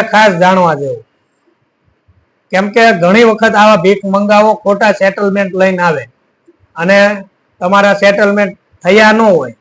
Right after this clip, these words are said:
ત્રણ ચાર મહિના પછી પાછી નોટિસ ચાલુ કરે ને હપ્તા ઉઘરાણી વાળા પાછા આવી જાય આવા ભીખ મંગાવો ઘરે કબૂતર બાંધે. ક્યારેય પણ સેટલમેન્ટ કરો ત્યારે વન ટાઇમ સેટલમેન્ટ કરવાનું. અને બીજી વસ્તુ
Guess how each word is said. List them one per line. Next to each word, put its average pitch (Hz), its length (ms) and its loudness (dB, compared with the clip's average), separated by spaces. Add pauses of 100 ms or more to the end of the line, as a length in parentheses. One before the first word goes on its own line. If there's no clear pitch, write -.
ત્રણ 196 300 -4
ચાર 208 200 0
મહિના 202 320 -2
પછી 196 220 -4
પાછી 202 280 -2
નોટિસ 196 440 -2
ચાલુ 196 260 0
કરે 185 200 0
ને 175 100 -4
હપ્તા 170 300 -2
ઉઘરાણી 175 400 0
વાળા 165 240 0
પાછા 165 320 -6
આવી 147 240 -6
જાય 120 240 -8
આવા 117 180 -12 (140)
ભીખ 170 240 -8
મંગાવો 127 420 -12
ઘરે 139 240 -8
કબૂતર 139 440 -14
બાંધે. 113 280 -20 (1200)
ક્યારેય 202 360 2
પણ 220 240 0
સેટલમેન્ટ 214 600 0
કરો 214 260 2
ત્યારે 202 280 2
વન 185 240 2
ટાઇમ 202 340 -2
સેટલમેન્ટ 202 560 -2
કરવાનું. 208 500 -2 (100)
અને 196 240 0 (100)
બીજી 196 340 -2
વસ્તુ 180 320 -2